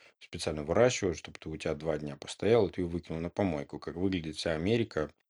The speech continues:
первого января. Первого января, Дима. Это вся Америка завалена ёлками. Это так жалко на это смотреть.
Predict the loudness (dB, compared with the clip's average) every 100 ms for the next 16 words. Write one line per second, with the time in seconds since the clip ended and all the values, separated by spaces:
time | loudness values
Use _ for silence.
0 | _ 8 10 12 10 8 4 2 0 -2
1 | 6 8 10 8 4 2 2 2 4 2
2 | 0 -6 -8 -10 -18 _ _ _ _ _
3 | _ _ _ -4 2 4 6 6 8 6
4 | 6 4 4 4 4 4 2 2 2 -2
5 | -12 -10 -4 -4 -4 2 2 2 2 2
6 | 2 -2 -8 -10 -8 -6 -2 -2 -2 -6